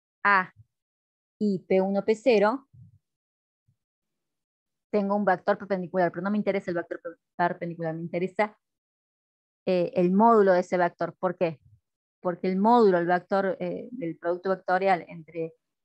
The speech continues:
entre dos vectores es el módulo del que premultiplica por el módulo del que posmultiplica por el seno de phi. Y el seno de phi, dijimos,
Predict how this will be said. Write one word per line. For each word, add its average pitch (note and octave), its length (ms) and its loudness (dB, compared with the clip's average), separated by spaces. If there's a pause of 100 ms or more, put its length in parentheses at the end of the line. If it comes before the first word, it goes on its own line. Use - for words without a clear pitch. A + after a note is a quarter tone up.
entre F3 320 -2
dos F3+ 140 2
vectores G3+ 640 2 (300)
es F3+ 220 -4
el E3+ 100 -4
módulo F#3+ 420 2
del E3 180 -2
que F3 80 -4
premultiplica A3+ 920 -2 (680)
por F3+ 160 2
el F3+ 120 -2
módulo G3 420 2
del E3 180 -2
que F3 100 -10
posmultiplica G3+ 760 -6
por E3+ 140 -6
el F3 60 -12
seno F3+ 240 -8
de F3 80 -10
phi. A3 200 0 (720)
Y G#3 140 2
el F#3 180 2
seno A#3 280 2
de A#3+ 140 2
phi, C4 440 -2 (720)
dijimos, G3+ 520 -4